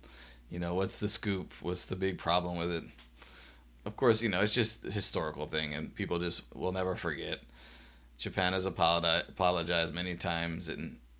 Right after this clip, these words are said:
I don't know if officially or unofficially, a lot of people have apologized, and, and they pay money to the Asian countries. But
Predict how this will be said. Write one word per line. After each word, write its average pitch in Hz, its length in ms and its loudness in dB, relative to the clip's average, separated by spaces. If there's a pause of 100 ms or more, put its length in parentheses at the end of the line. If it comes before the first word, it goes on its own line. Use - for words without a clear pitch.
(120)
I 110 120 2
don't 113 120 4
know 104 100 6
if - 120 -4
officially 90 480 0
or 87 60 0
unofficially, 87 760 -2
a 110 80 2
lot 143 140 12
of - 60 2
people 110 200 4
have 98 100 2
apologized, 85 720 0
and, 82 80 -6 (760)
and 92 380 -2
they 104 160 4
pay 101 180 6
money 92 320 2
to 90 340 2 (1500)
the 101 120 0
Asian 95 320 2
countries. 87 460 -2
But 127 300 4